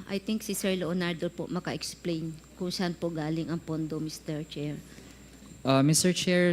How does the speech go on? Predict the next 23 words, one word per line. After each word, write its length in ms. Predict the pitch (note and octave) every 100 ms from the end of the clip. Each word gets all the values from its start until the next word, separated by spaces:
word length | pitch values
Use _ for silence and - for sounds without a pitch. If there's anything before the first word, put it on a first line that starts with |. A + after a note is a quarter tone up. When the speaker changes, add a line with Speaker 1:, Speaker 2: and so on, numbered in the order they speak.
| E3+
Speaker 2:
sa 160 | F3
pagkakaalam 560 | E3+ D#3+ D3+ D3+ D3 C#3
ni 160 | C#3+ C#3
Colonel 320 | C3 C3 B2+
Garma, 560 | B2+ B2 A#2+ A#2+ A#2
meron 320 | B2+ D3 D#3 D3
bang 160 | D3
mga 560 | C#3+ C3+ B2+ B2 A#2+ A#2 -
private, 560 | C3+ B2 C3 B2+ B2 - B2
ah, 80 | B2+
individuals 880 | C#3+ B2 B2 A#2+ A#2+ A#2+ B2+ -
or 240 | D3+ B2 A#2
corporations 880 | B2 A#2+ B2 A#2+ A2 - C#3 D#3 -
na 160 | C3
nagbibigay 560 | C3 B2+ B2 B2+ B2+ B2
din 160 | C3
ng, 400 | B2 A#2+ A2+ A2+ A2+ - -
kumbaga, 480 | B2+ B2+ C3+ B2+ B2+
we 80 | -
can 160 | C3 B2+
say, 160 | C#3
donation 880 | B2+ D3 C#3+ C3 - C3+ C3 F#3 A3 - -
para 240 | - C3+